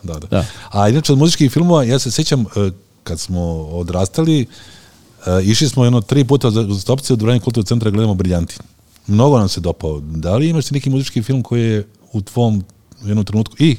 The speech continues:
Speaker 1: Kvadrofeniju smo gledali, boga mi, dva puta, naš drug Bojan Kuhar koji živi u Južnoj Africi, Boja-, Bojan i ja smo dva puta gledali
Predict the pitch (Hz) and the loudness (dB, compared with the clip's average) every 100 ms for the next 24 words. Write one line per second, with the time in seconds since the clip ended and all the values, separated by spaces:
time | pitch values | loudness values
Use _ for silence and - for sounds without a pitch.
0 | - - 104 110 - 139 107 98 101 107 | -4 -4 0 0 2 2 0 0 0 2
1 | 87 101 95 90 95 104 104 95 - _ | 2 0 0 0 -2 -2 -2 -2 -4 _
2 | - - - _ 104 95 92 98 85 101 | -20 -20 -20 _ -2 0 2 0 2 2
3 | 90 104 107 98 - 87 87 98 90 95 | 2 0 0 -2 -2 0 2 2 2 2
4 | 90 90 - 90 85 85 _ _ _ _ | 2 0 -2 -4 -6 -6 _ _ _ _
5 | _ _ _ _ 98 110 107 104 113 110 | _ _ _ _ 0 2 4 4 4 4
6 | 110 - 95 101 - 104 95 101 92 | 2 2 2 2 0 -2 0 0 0